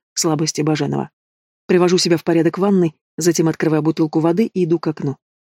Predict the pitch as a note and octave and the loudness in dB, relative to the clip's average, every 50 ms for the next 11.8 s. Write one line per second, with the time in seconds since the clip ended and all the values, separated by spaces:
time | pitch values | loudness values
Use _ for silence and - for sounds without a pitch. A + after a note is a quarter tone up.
0 | _ _ - - E3 D#3 F3 D#3+ E3 E3 E3+ F3+ E3+ D#3 D#3+ - - F3 E3 D#3 | _ _ -8 -4 0 0 2 2 4 4 2 2 2 2 0 2 2 2 2 2
1 | E3+ E3 E3 E3+ G#3 G3+ - F3+ D#3+ D#3 D#3 - - E3 D#3+ F3+ F3 D#3+ - E3+ | 2 2 2 2 2 2 2 2 2 2 0 0 -2 -2 0 0 0 0 -2 -4
2 | D#3+ - E3 - E3+ E3 D#3+ D#3 - D#3+ E3 D#3+ D#3 D3 C#3+ C#3 D#3 _ _ _ | -4 -4 -2 0 0 0 0 0 0 0 0 2 2 0 0 -4 -6 _ _ _
3 | _ _ _ _ _ _ - E3+ E3 E3 D#3+ G#3+ A#3+ A3+ G#3 F#3 E3+ F3 D#3+ F3+ | _ _ _ _ _ _ 0 2 2 2 4 2 2 4 4 4 4 2 2 2
4 | G3 G3 F3+ - - E3 E3 D#3 - - A3+ A3+ - - E3 D#3 E3 F3 E3 E3+ | 0 0 0 -2 -2 -2 -2 -2 0 0 0 0 0 0 0 0 0 2 2 2
5 | E3+ - - - F#3 E3+ D#3 E3 D#3 D3+ E3+ D#3+ E3 E3 D3+ D#3+ D#3+ D#3 D3 C#3+ | 0 -2 -4 -6 -4 -2 0 0 2 2 2 2 2 0 0 0 0 0 0 -2
6 | C#3 - _ _ _ _ _ _ _ - E3+ D#3+ D#3+ F#3 G#3 G#3 G3 - - G3+ | -4 -6 _ _ _ _ _ _ _ 0 0 2 2 4 2 2 2 0 -2 -4
7 | - - - F3+ D#3 - - C#3+ C#3 C#3+ - _ _ _ _ _ _ - A#3 B3 | -2 -2 -2 -2 -2 -4 -4 -4 -6 -6 -8 _ _ _ _ _ _ -2 -2 0
8 | A3 - F#3+ - F#3+ E3 - - F3+ E3 D#3+ - - D#3 D#3 D#3 G3+ A#3 G3+ F#3+ | 0 0 -2 -2 -2 -2 -2 -2 -2 -2 -2 -2 -2 -2 -2 -2 0 0 0 0
9 | F#3+ - - F#3+ - - - F#3 - - E3+ D#3+ D3+ D#3+ D3+ _ _ _ _ _ | -2 -2 -2 -4 -4 -4 -4 -4 -4 -2 0 0 0 0 -2 _ _ _ _ _
10 | _ - E3+ E3+ D#3+ F3 D#3+ E3+ E3+ D#3+ - - F3+ D3 D3 - F#3 G3+ G3 - | _ -2 0 2 2 2 2 2 0 0 0 -2 -2 -2 0 0 -2 -2 -2 -2
11 | - F3 - - F3 E3 D#3+ D3+ C#3 C#3+ - - - A2+ - | -2 -4 -4 -6 -6 -6 -4 -4 -4 -4 -4 -4 -6 -6 -10